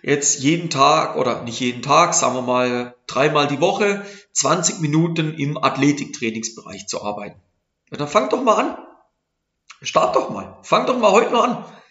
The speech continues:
Wenn jetzt die Folge am Abend um elf hörst, okay, ist ein bisschen spät, aber dann fang doch morgen früh mal an. Fang doch mal an. Es geht darum, dass du in deinen Trainingsalltag, in deine Trainingswoche eine gewisse Regelmäßigkeit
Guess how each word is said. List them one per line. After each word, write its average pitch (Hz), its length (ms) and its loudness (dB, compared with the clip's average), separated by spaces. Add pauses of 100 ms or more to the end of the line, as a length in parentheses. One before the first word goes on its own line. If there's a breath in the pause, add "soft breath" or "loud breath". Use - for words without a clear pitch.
(240 loud breath)
Wenn 147 160 -2
jetzt 175 200 -2
die 175 60 -4
Folge 202 360 2
am 185 100 0
Abend 165 320 0
um 170 80 -4
elf 214 300 2
hörst, 214 240 2
okay, 180 180 -2
ist 180 140 2
ein 170 80 -4
bisschen 180 180 -4
spät, 262 300 -2
aber 143 100 0
dann 143 120 -4
fang 196 200 -2
doch 170 140 -2
morgen 214 300 0
früh 220 200 -6
mal 220 160 0
an. 220 220 -6 (560 loud breath)
Fang 240 420 0
doch 208 220 -2
mal 180 240 0
an. - 340 -6 (540 soft breath)
Es - 180 0
geht 143 300 0
darum, 247 680 2
dass 175 320 2
du 233 200 -4
in 147 200 -6
deinen 117 380 -2
Trainingsalltag, 202 1120 -2
in 170 160 -4
deine 127 320 -4
Trainingswoche 190 960 -4 (360 loud breath)
eine 135 120 -4
gewisse 139 560 -2 (240)
Regelmäßigkeit 151 1200 -2